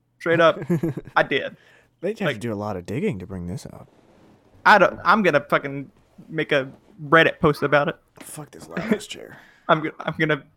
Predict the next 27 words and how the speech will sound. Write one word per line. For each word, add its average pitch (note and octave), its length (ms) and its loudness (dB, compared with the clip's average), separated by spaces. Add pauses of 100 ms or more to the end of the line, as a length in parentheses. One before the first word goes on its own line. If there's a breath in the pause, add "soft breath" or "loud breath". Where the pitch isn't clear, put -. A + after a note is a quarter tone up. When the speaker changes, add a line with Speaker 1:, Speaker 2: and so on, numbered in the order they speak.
(180)
Speaker 1:
cop-, F#3 340 4
I'm D#3+ 120 0
gonna D3+ 120 2
put - 260 0
it, - 140 -6
post G#3 240 2
a A#3+ 40 6
link G3+ 220 -2
to - 60 -8
this E3 260 2
video, C#3+ 560 2
and D3 100 -4
I'm C#3+ 100 -2
gonna D3 100 -2
put - 280 2
it F#3+ 80 4
in F3 60 -4
the E3 80 2
comments D3 460 2
so E3+ 120 -4
that C#3+ 180 0
if D#3 180 -2
anyone F#3 340 2
ever E3 280 4
Google D#3+ 320 0
searches C#3 340 -2
it, C3+ 180 -6